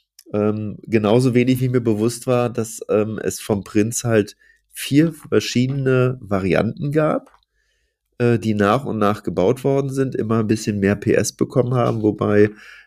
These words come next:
die P-S-Zahl ja doch sehr, sehr überschaulich ist. Ähm, äh, angefangen hier bei vierzig P S,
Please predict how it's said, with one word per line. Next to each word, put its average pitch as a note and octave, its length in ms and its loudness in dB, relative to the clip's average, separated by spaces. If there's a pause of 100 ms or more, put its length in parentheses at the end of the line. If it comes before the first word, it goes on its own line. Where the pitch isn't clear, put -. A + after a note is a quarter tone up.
(140)
die G#2 80 2
P-S-Zahl - 760 0
ja F#2 100 2
doch F2+ 300 -4 (100)
sehr, F#2 540 0
sehr D2+ 240 0
überschaulich D#2 760 -2
ist. - 300 -8 (640)
Ähm, F#2 360 -2 (100)
äh, C#2+ 120 -8
angefangen F#2+ 720 -4
hier F#2+ 320 0
bei F2 320 -6
vierzig - 500 -4
P G#2+ 140 0
S, F#2+ 380 0